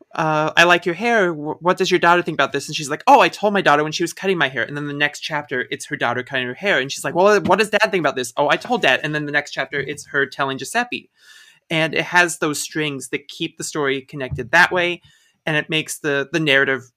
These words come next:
move easier. So I'd imagine reading in chronological order, it's nice to see the events as they actually transpired, but I feel like it would lose a little bit of that narrative magic.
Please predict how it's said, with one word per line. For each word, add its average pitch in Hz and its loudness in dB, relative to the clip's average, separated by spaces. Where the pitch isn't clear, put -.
move 139 -8
easier. 123 -6
So 165 -2
I'd 165 4
imagine 147 0
reading 151 -4
in 139 -10
chronological 131 -2
order, 202 0
it's 131 -2
nice 151 0
to 147 -10
see 135 -8
the 160 2
events 139 2
as 127 2
they 123 -4
actually 120 -2
transpired, 131 -4
but 143 0
I 135 -4
feel 143 -6
like 131 -4
it 147 -6
would 131 -4
lose 131 -6
a 127 -4
little 127 -4
bit 120 -8
of 117 -12
that 113 -6
narrative 120 -12
magic. 110 -14